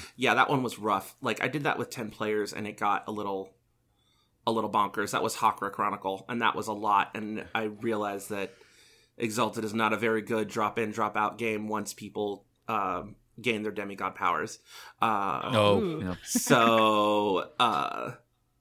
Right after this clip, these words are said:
Speaker 1: so technically, uh, Port Shore Blossom was the first. Um, and
Speaker 2: Okay.
Speaker 1: that one lasted, oh, about a year, year and a half. Um, and that was, you know, classic, uh, West Marches,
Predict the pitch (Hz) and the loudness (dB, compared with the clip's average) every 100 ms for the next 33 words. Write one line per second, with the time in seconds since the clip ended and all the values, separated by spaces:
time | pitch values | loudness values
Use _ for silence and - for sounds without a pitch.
0 | _ _ - 143 - - 220 170 147 120 | _ _ 0 2 2 4 4 4 -2 0
1 | 104 98 95 69 - 104 80 69 - 131 | -2 0 -4 -8 -2 0 2 0 -2 -2
2 | - 117 107 107 98 104 98 95 98 - | 0 0 2 0 0 -4 -8 -8 -12 -8
3 | 92 - - - _ - - - - 101 | -8 -8 -14 -18 _ -20 -20 -16 -2 -2
4 | 101 95 - 107 107 104 101 113 113 90 | 0 -4 -6 -6 -6 -6 -6 -2 -2 -2
5 | _ _ - 110 123 120 120 123 123 120 | _ _ -12 -2 6 8 8 6 2 2
6 | 120 - 113 110 101 - - 104 101 190 | 2 -2 0 0 0 -2 -6 -6 -2 0
7 | 220 143 101 95 92 95 143 190 220 220 | 0 -2 -6 -10 -10 -4 -2 0 -2 -4
8 | 139 117 101 - 143 175 220 - - _ | -4 -4 -4 -2 2 2 0 -6 -20 _
9 | - - - - 117 110 101 98 95 98 | -20 -20 -20 0 4 4 2 0 -4 -6
10 | - 107 107 - 107 104 104 - 113 104 | -4 -2 -2 -2 -2 -4 -8 -8 -6 -6
11 | 101 95 _ - 113 107 - 117 - - | -8 -12 _ 4 4 6 2 -2 -2 -10
12 | - _ _ _ _ _ _ _ 110 104 | -20 _ _ _ _ _ _ _ -2 0
13 | 101 104 110 - 107 98 104 95 92 95 | 0 0 0 0 0 0 0 0 0 -2
14 | - - | -6 -8